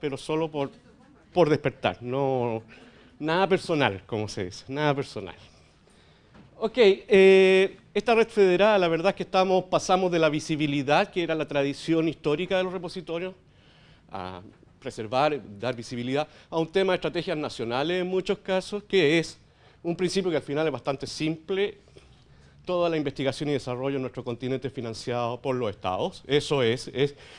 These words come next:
cuando uno dice, "¿Qué diferencia América Latina del resto de los continentes?". Eso, punto. Por lo tanto, el tema es cómo hacer todo lo que ha sido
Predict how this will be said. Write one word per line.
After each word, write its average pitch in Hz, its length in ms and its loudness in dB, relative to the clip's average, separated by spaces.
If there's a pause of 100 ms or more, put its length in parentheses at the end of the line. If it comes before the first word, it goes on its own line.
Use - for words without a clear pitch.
cuando 139 200 2
uno 147 60 4
dice, 160 220 0
"¿Qué 185 140 6
diferencia 165 480 2
América 151 340 0
Latina 151 400 0
del 127 160 2
resto 143 240 0
de 135 60 4
los 131 40 -16
continentes?". 165 720 0
Eso, 117 420 -2 (520)
punto. 98 420 -10 (520)
Por 208 120 2
lo 220 100 6
tanto, 233 320 0
el 220 100 0
tema 214 280 2
es 196 60 -2
cómo 214 220 0
hacer 156 300 -4
todo 196 240 -2
lo 185 140 -2
que 170 60 -10
ha 151 40 -10
sido 131 300 -4